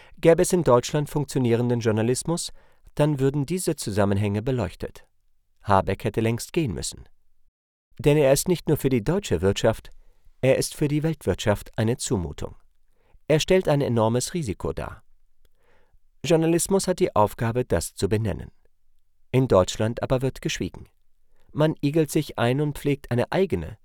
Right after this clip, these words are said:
sehr verschrobene Sicht auf die Welt. Und die Liste der Habeckschen Stümpereien ist lang.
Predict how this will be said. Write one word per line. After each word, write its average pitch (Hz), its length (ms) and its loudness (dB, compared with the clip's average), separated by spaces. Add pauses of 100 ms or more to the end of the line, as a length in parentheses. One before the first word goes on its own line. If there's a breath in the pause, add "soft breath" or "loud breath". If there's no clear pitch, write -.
(540)
sehr 151 300 2
verschrobene 117 640 0
Sicht 85 300 -4
auf - 100 -4
die 117 160 -4
Welt. - 280 -8 (1000)
Und 110 200 -4
die 78 60 -6
Liste 110 380 -2
der - 300 -10
Habeckschen - 480 -4
Stümpereien 104 720 0
ist - 220 -6
lang. 120 180 -4